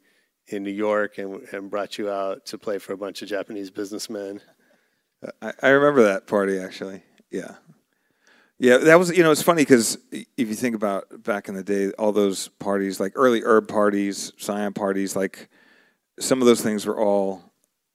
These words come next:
Speaker 2: just, we all started out at a certain time and everybody got, fell into different businesses and we were all trying to still connect the dots. So it's like, if you got a thing, you,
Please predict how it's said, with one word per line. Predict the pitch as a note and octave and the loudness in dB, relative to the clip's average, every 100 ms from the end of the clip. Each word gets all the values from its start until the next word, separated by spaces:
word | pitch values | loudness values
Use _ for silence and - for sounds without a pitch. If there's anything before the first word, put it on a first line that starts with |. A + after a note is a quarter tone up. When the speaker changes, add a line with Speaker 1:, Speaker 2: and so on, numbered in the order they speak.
| _ _ _ - - | _ _ _ -20 -4
Speaker 2:
just, | - A2 - _ - - _ _ - | 2 2 2 _ -20 -20 _ _ -6
we | A#2 A2+ | 2 4
all | G#2+ | 4
started | - A#2 G#2+ | 2 2 2
out | G#2 G#2+ - | 0 -2 -4
at | A2+ | -6
a | G2 | -4
certain | G#2+ G2+ | -6 -6
time | A2+ G#2 A2 A2+ | -6 -6 -6 -8
and | A2+ G2 | -12 -8
everybody | G#2+ G#2 G#2+ G2+ | -6 -4 -4 -4
got, | G2+ F#2+ F#2 _ _ _ _ _ _ | -2 -2 -4 _ _ _ _ _ _
fell | - B2+ A#2 | 0 2 2
into | B2 A2+ G#2 | 0 -2 0
different | G#2+ - G#2 F#2+ | 0 0 -2 2
businesses | G#2+ G#2 G2 F#2+ F2+ - | 2 2 -4 -4 -4 -6
and | - G#2 | -4 0
we | G2+ | 0
were | G#2+ | 0
all | G2+ | -2
trying | - G#2 G2+ | -2 -4 -4
to | |
still | - - G#2 G2 | -6 -2 -2 -2
connect | - G2 G2 - | -6 -6 -6 -6
the | F2 | -10
dots. | F#2+ F2+ - | -10 -10 -8
So | F#2+ | -6
it's | E2 - | -6 -6
like, | F#2 F2+ - _ _ _ _ _ _ - | -6 -8 -18 _ _ _ _ _ _ -8
if | A2 | -4
you | A2 | 0
got | A2 G#2+ | 2 2
a | G2+ | 2
thing, | A2+ G#2+ | 0 -4
you, | G#2 G#2+ | -2 -4